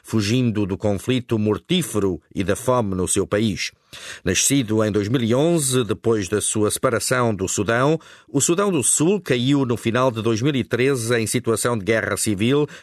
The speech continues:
que provocou dezenas de milhares de mortos e cerca de quatro milhões de deslocados. O Sudão já acolhe quatrocentos e dezassete mil refugiados sudaneses, segundo a onu.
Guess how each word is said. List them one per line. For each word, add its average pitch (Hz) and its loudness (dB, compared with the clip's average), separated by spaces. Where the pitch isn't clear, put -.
que - 0
provocou 127 -2
dezenas 107 0
de 95 -6
milhares 101 0
de 95 -2
mortos 98 -2
e 98 -6
cerca 101 -2
de 85 -4
quatro 123 -2
milhões 98 -2
de 87 0
deslocados. 101 -4
O - -6
Sudão 110 0
já 101 0
acolhe 104 0
quatrocentos 104 -2
e 98 -2
dezassete 95 -2
mil 101 0
refugiados 92 -2
sudaneses, 95 -2
segundo 92 -2
a 87 2
onu. 82 -2